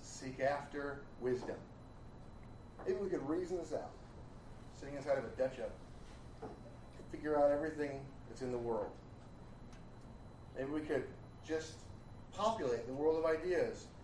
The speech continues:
with all the things that are in creation from just sitting around thinking about it. Jews request a sign, and Greeks seek after wisdom. This is empiricism and rationalism.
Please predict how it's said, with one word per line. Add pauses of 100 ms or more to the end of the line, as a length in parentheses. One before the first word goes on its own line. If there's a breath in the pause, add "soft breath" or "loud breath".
(200)
with
all
the
things
that
are
in
creation (960)
from
just
sitting
around
thinking
about (640)
it. (1080)
Jews
request
a
sign, (880)
and
Greeks
seek
after
wisdom. (520 loud breath)
This
is
empiricism
and
rationalism.